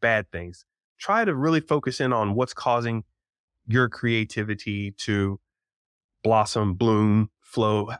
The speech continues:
as best as it can. And think on the positive,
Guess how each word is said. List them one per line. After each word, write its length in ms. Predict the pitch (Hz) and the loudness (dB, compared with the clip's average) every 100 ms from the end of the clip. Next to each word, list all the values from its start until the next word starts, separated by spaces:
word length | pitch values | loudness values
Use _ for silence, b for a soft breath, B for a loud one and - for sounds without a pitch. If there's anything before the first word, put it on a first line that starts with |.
| - | -4
as 140 | 98 | -2
best 240 | 113 107 | 0 0
as 80 | 101 | -2
it 80 | 101 | -4
can. 400 | - 98 98 98 - _ _ _ _ _ _ _ _ _ _ _ _ _ _ | -4 -4 -2 -4 -6 _ _ _ _ _ _ _ _ _ _ _ _ _ _
And 140 | 131 131 | 0 4
think 200 | 185 170 | 2 2
on 120 | 139 | 0
the 60 | |
positive, 440 | 123 - - 85 | 0 -4 -4 -10